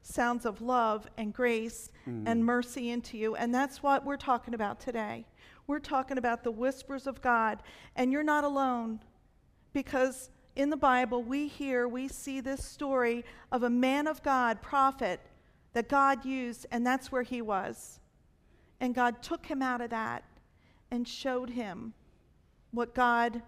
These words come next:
Speaker 1: wanted for his life. And he says, "What are you doing here, Elijah? What are you doing here? What's your purpose?"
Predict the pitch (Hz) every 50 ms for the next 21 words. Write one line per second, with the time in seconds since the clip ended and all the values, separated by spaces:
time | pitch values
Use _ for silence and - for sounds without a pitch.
0 | - - 220 214 233 233 233 226 220 214 220 214 - - - _ _ - 254 240
1 | 226 226 226 226 - - 254 233 220 214 226 - 247 240 240 247 240 - 269 254
2 | 262 269 262 269 294 302 285 277 247 - 277 247 240 247 240 220 233 220 214 208
3 | 214 214 202 202 208 220 - - 214 214 220 - - - - - - - 262 294
4 | 294 277 262 254 226 269 262 254 254 247 240 226 233 220 208 202 190 220 220 -
5 | - - - - _ _ _ _ _ _ _ _ _ _ _ _ _ _ _ -
6 | - - 262 294 349 339 - - 302 - - - 302 285 277 285 - 233 - -
7 | - - - - -